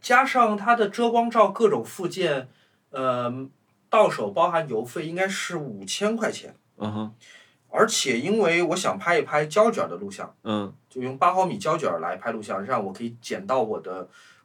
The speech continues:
Speaker 1: 未来的视频里面，增加这个画面的丰富性。
Speaker 2: 嗯。
Speaker 1: 就有，有电影机拍的，有手机拍的，有胶卷拍的，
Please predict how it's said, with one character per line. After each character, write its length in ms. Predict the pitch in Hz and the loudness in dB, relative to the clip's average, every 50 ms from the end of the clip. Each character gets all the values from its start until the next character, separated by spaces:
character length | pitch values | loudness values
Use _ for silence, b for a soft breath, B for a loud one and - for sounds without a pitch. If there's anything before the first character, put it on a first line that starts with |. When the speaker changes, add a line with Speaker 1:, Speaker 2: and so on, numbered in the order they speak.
| B - | B -2
Speaker 1:
未 120 | 139 131 | 0 2
来 140 | 117 104 107 | 2 2 0
的 80 | 123 | 0
视 180 | 127 - - - | -2 -2 -4 -4
频 180 | - - 110 131 | -6 -6 -8 -10
里 80 | 123 | -10
面， 220 | 90 80 78 82 - | -10 -12 -14 -18 -12
增 160 | - 143 131 | -10 -8 -6
加 200 | 131 - 127 127 | -2 0 0 0
这 120 | 131 139 131 | 0 -2 -4
个 80 | 110 | -4
画 280 | 104 - - 139 131 - | -4 -2 2 2 2 2
面 180 | 127 120 110 | 2 0 -4
的 100 | 101 95 | -4 -6
丰 220 | - - 151 165 165 | -6 -8 -8 -8 -8
富 100 | - - | -8 -10
性。 220 | - - - - _ | -10 -10 -12 -16 _
Speaker 2:
嗯。 300 | - 110 107 104 101 98 | -6 -4 -4 -2 -4 -4
Speaker 1:
就 120 | 101 127 120 | -6 -4 -4
有， 260 | 110 101 95 92 92 | -2 -4 -4 -6 -6
有 380 | 98 101 92 90 87 87 90 92 - | -6 -6 -6 -6 -6 -8 -12 -8 -4
电 140 | - 135 104 | -2 -2 -2
影 120 | 98 87 | -4 -6
机 140 | - 104 104 | -12 -12 -10
拍 240 | 98 104 110 110 107 | -4 -2 0 0 0
的， 60 | 101 | -2
有 120 | 92 104 | -4 -4
手 180 | - - - - | -6 -6 -8 -12
机 160 | - - 104 | -12 -12 -14
拍 160 | 98 107 101 | -12 -10 -10
的， 80 | 98 98 | -10 -8
有 120 | 90 85 | -10 -8
胶 160 | - 123 127 | -6 -4 -4
卷 120 | 131 - - | -4 -4 -6
拍 140 | - 95 92 | -6 -6 -6
的， 120 | 92 - | -6 -8